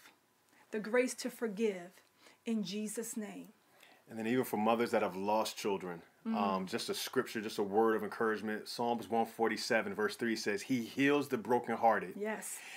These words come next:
Speaker 2: and binds up their wounds, curing their pains and their sorrows."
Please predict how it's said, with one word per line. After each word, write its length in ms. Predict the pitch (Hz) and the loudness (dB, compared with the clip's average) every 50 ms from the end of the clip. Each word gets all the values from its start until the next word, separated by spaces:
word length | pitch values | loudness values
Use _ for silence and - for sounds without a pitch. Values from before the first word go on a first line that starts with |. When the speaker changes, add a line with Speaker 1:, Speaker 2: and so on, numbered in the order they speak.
| - - - - | -16 -14 -8 -4
Speaker 2:
and 280 | - 120 113 101 95 | -2 0 0 0 4
binds 400 | 90 123 127 127 131 135 123 - - | 6 8 8 8 8 6 4 2 2
up 220 | - 127 117 - - | 2 2 2 2 2
their 160 | - 117 110 | 4 4 4
wounds, 840 | 104 98 95 101 120 123 117 104 95 92 92 90 90 - - - - - - - _ _ _ _ - - - - _ _ | 4 2 0 4 6 6 6 6 4 0 -2 -6 -10 -12 -14 -14 -14 -14 -16 -20 _ _ _ _ -20 -20 -20 -20 _ _
curing 540 | - - - 151 156 160 165 165 165 160 139 | -6 2 4 6 8 10 10 8 8 8 8
their 140 | 127 131 127 | 8 8 6
pains 540 | 123 - - 147 139 131 120 110 107 104 - - | 6 2 2 4 4 4 4 4 0 -2 -4 -4
and 180 | 120 120 117 110 | -2 0 4 4
their 140 | 113 113 | 4 4
sorrows." 640 | 110 - - 120 104 104 95 92 - - - - - | 4 4 4 6 6 6 6 2 0 -4 -10 -16 -18